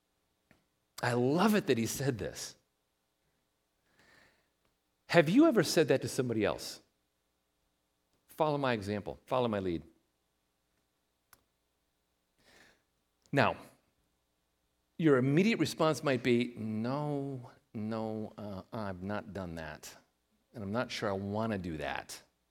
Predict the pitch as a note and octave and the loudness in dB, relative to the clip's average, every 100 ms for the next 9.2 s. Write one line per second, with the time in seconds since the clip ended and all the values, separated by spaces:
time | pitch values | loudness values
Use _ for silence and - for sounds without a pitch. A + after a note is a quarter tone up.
0 | _ _ _ _ _ _ _ _ _ _ | _ _ _ _ _ _ _ _ _ _
1 | - A2+ G#2+ G#2+ A2+ G#2 - - - D3 | 0 0 0 -2 -2 -6 -8 -8 -4 -4
2 | C#3 G#2+ - G2+ G2 F#2 E2+ - - G#2+ | -4 -8 -6 -6 -6 -6 -8 -10 -6 -4
3 | G2+ D#2 C2+ - - - _ _ _ _ | -4 -6 -12 -14 -14 -16 _ _ _ _
4 | _ _ _ _ _ _ _ - - - | _ _ _ _ _ _ _ -20 -20 -20
5 | - - - A#2+ D3 A#3+ G#3+ A3+ A3 B2+ | -20 -10 -2 2 6 8 8 6 4 2
6 | C3 A2+ G2 - - C3+ B2+ D3+ B2 - | 4 4 4 -2 -4 -2 2 2 2 -2
7 | A#2+ C3 G2+ - C#3 D3+ D#3 - C3+ G3 | -2 -2 -4 -2 2 2 0 -2 0 2
8 | G#3+ D3+ B2+ A#2+ E3 C#3+ B2+ - - D3+ | 4 4 2 4 4 2 -4 -6 -2 0
9 | D#3 | 0